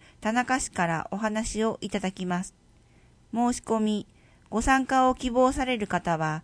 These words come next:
事前申し込みにご協力をお願いします。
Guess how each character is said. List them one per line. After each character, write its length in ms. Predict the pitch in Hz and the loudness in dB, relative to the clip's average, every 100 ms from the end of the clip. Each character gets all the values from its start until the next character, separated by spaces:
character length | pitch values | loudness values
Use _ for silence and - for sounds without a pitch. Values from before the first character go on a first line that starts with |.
| - | -10
事 160 | 202 214 | -8 0
前 160 | 262 | 2
申 260 | 277 302 285 | 4 2 2
し 120 | - | 0
込 140 | - 185 | -2 0
み 100 | 170 | 0
に 240 | 165 165 _ _ | -2 -4 _ _
ご 140 | 180 | -6
協 220 | - 214 208 | 0 0 0
力 340 | 208 - 214 | -2 -2 0
を 40 | - | 0
お 60 | 196 | 0
願 260 | 185 180 175 | -2 -2 -2
い 60 | |
し 160 | - 170 | -2 -2
ま 180 | 165 165 | -2 -4
す。 140 | - | -8